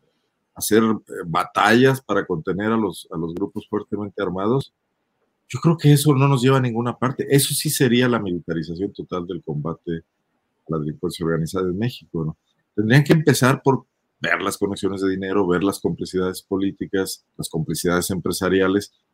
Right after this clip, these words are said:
y empezar el desmantelamiento de esa red, de esa red. Pero eso le tocaría a la Fiscalía General de la República.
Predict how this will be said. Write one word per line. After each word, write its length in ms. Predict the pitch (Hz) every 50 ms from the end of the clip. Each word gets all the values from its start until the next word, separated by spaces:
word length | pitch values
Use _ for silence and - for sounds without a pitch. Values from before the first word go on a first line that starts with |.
| _
y 60 | -
empezar 320 | 95 82 - - - 123 127
el 100 | 139 131
desmantelamiento 760 | 104 98 85 90 87 82 82 87 90 92 101 107 104 - 113
de 20 |
esa 140 | 104 117 127
red, 180 | 120 139 160 147 - _ _ _ _ _ _ _ _ _ _
de 80 | 107 110
esa 160 | 110 123 123
red. 280 | 120 127 147 165 156 - _ _ _ _ _ _ _ _ _ _ _ _ _ _
Pero 420 | - 98 95 101 101 101 101 - _ _ _ _ _ _ -
eso 240 | 101 - - 120
le 80 | 117 113
tocaría 400 | - 90 76 - 80 85 85 78
a 20 |
la 100 | 78 78
Fiscalía 480 | 76 - 82 - - - 82 78 80 80
General 280 | 80 - 78 78 76 82
de 80 | 80 82
la 100 | 85 87
República. 480 | 85 90 - - 117 113 107 104 _